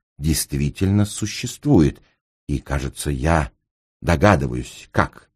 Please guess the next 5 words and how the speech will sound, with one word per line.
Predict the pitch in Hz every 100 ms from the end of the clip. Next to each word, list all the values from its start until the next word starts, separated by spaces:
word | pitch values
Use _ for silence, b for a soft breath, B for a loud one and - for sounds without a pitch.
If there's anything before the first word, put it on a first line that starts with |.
| _
его | 71 71 55
найти». | 60 90 - - - _ _ _ _ _ _ _ _ _ _
«В | -
самом | 92 80 73
деле?» — | 73 98 175